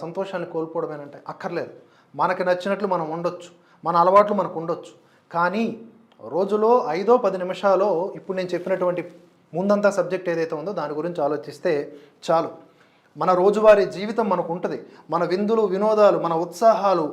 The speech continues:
ఉత్సవాలు, ఉత్సాహాలు, ఉత్సవాలు, అలవాట్లు, అభిరుచులు, ఆనంద విహారాదులు, ఆహారాదులు, ఎవరికి నచ్చిన ఆహారం వారు తింటూ, ప్రాపంచికాలు, ప్రాపంచిక విషయాలన్నింటిలో మునుగుతూ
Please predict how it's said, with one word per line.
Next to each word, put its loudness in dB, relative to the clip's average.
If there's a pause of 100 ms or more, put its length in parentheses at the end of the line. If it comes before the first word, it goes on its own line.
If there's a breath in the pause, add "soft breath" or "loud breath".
(500 soft breath)
ఉత్సవాలు, 4 (460)
ఉత్సాహాలు, 2 (120)
ఉత్సవాలు, 2 (180)
అలవాట్లు, 6 (120)
అభిరుచులు, -2 (560 loud breath)
ఆనంద 4 (120)
విహారాదులు, 4 (480 loud breath)
ఆహారాదులు, 8 (280)
ఎవరికి -2
నచ్చిన 0 (120)
ఆహారం 8
వారు 4
తింటూ, -2 (520 loud breath)
ప్రాపంచికాలు, 2 (160)
ప్రాపంచిక -2 (100)
విషయాలన్నింటిలో -4 (420 loud breath)
మునుగుతూ 2